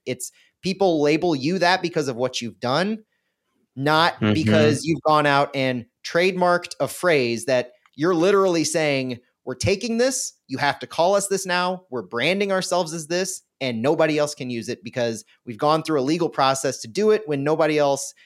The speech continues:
Speaker 1: had any inkling that that was something that you should even do."
Speaker 2: Yeah. And yeah, that's gonna be a, a never-ending debate. Uh, I even saw, uh,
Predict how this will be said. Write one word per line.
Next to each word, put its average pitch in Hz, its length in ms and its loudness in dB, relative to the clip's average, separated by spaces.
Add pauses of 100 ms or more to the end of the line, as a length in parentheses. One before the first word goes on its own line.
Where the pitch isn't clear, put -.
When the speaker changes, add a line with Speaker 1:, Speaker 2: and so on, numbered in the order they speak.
(340)
Speaker 1:
had 165 240 2
any 165 200 2
inkling 160 500 -2
that 143 100 -2
that 156 100 4
was 139 140 0
something 151 400 -2
that 135 160 -2
you 143 100 -4
should 156 480 -2
even 127 440 -4
do." 95 280 -6 (2000)
Speaker 2:
Yeah. 98 440 4 (680)
And 107 580 2
yeah, 143 260 6
that's 147 220 4
gonna 147 220 6
be 120 340 6
a, 104 400 4
a 101 220 0
never-ending 104 1040 0
debate. 104 600 -2
Uh, 95 420 -4
I 95 160 -2
even 101 260 -2
saw, 98 400 -2
uh, 92 300 -2